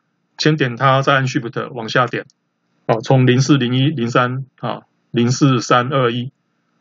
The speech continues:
这边呢，随着前动画嘛，然后这边这个我们就是用接续前动画，然后呢，每个延迟都是设定成一秒，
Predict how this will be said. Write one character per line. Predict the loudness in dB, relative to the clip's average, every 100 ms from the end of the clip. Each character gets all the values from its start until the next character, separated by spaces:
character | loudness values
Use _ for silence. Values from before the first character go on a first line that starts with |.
| 0
这 | 2
边 | 4
呢， | 2 0 -2 -10 _ _
随 | -4 0
着 | 2
前 | 0 0
动 | 0 0
画 | 0
嘛， | -2 -10 _ _ _ _ 0
然 | 2
后 | 2 2
这 | 0
边 | 0 2 2 0 0 -2 -6 _ _ _
这 | -2
个 | 0 2 2 0
我 | -2
们 | 0
就 | 2
是 | 2 2 -2
用 | -2 -2 -4
接 | -2
续 | -2
前 | -2 -4
动 | -4
画， | -4 -4 -8 _ _ _ _
然 | 2
后 | 4
呢， | 4 2 -2
每 | -2 -2
个 | 0
延 | 2 0
迟 | 0
都 | -2 -2
是 | 0
设 | -2 0
定 | -2
成 | -4
一 | -6
秒， | -6 -8